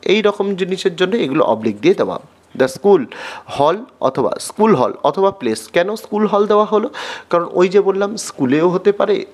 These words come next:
অন্য কোনো জায়গায়ও হতে পারে, স্কুল যে জায়গায় অর্গানাইজ করছে সেই জায়গার নাম লিখতে হবে। was, আহ, richly decorated with flowers, small flags, festoons and banners, অর্থাৎ স্কুলের যে জায়গাটায় এই প্রোগ্রামটা অনুষ্ঠিত হয়েছে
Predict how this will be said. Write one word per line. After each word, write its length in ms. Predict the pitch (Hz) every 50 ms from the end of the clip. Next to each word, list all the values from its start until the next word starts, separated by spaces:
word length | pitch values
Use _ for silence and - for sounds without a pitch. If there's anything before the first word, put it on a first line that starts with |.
| -
অন্য 240 | - 165 170 165 170
কোনো 200 | 165 143 131 131
জায়গায়ও 460 | 120 131 127 120 113 120 120 120 123
হতে 240 | 113 120 113 127 120
পারে, 200 | 107 113 107 104
স্কুল 400 | - - - - 104 120 127 131 131 131
যে 140 | 120 120 110
জায়গায় 540 | 113 117 110 117 110 110 107 113 139 151
অর্গানাইজ 500 | 95 117 120 113 113 117 113 117 110 110
করছে 240 | - 110 101 - 127
সেই 200 | - - 170 165
জায়গার 260 | 156 151 156 156 151
নাম 220 | 139 131 139 156 165
লিখতে 280 | 151 135 - - -
হবে। 160 | 117 107 107 -
was, 220 | - 139 180 -
আহ, 760 | - - - - - - - - - - 160 165 156 135 131 135
richly 320 | 202 220 - - 233 240 240 190
decorated 460 | 214 202 214 202 196 196 190 196 185 175
with 260 | 185 175 175 - -
flowers, 380 | - 151 156 156 147 131 120 - - - -
small 220 | 151 151 147 156 151 151 -
flags, 300 | 147 147 139 131 - - - - -
festoons 480 | 165 170 - - - 143 117 110 110 - - - -
and 240 | 156 180 202 196 196
banners, 460 | 175 135 117 110 101 - - - - - - - - _ _ -
অর্থাৎ 340 | 147 - - 190 185 -
স্কুলের 320 | - - - 175 165 175 165
যে 200 | 143 135 143 139
জায়গাটায় 440 | 127 131 123 123 131 135 165 156 147
এই 100 | 143 135
প্রোগ্রামটা 480 | - 131 131 120 127 139 139 135 143
অনুষ্ঠিত 420 | 131 123 127 127 - - 147 131 143
হয়েছে 380 | 127 147 170 165 - 135 113